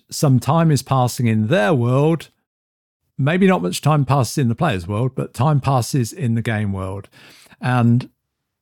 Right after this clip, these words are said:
what happens to the characters during that time?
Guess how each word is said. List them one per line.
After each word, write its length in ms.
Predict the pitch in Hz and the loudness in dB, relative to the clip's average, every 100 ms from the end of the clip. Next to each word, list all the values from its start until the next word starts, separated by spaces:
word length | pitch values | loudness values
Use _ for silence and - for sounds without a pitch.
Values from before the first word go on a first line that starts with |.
| - | -2
what 260 | 147 180 | 0 2
happens 400 | 147 147 143 120 - | 0 2 2 2 0
to 120 | 135 | -2
the 80 | 110 | 0
characters 480 | 127 151 165 113 | -2 -4 -2 -2
during 680 | 90 131 135 127 117 110 147 - _ 110 | 0 4 4 4 2 0 -4 -8 _ -8
that 260 | 107 - | -8 -8
time? 480 | - 110 95 92 87 | -6 -4 -4 -8 -12